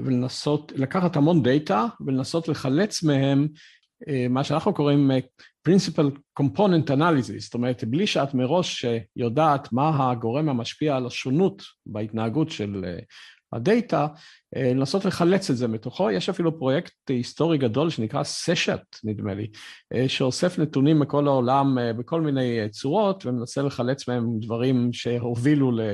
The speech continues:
לאירועים היסטוריים. אני מבין מהתגובה שלך שזה לא הכיוון שאת, אה,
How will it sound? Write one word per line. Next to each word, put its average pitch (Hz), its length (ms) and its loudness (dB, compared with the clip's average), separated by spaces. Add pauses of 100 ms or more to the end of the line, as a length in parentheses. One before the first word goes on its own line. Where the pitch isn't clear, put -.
(340)
לאירועים 117 300 0
היסטוריים. 117 400 -2 (500)
אני 143 160 4
מבין 185 480 4
מהתגובה 139 680 0
שלך 151 380 -2
שזה 135 280 0
לא 156 260 4
הכיוון 139 520 -2 (440)
שאת, 127 540 -4
אה, 120 100 0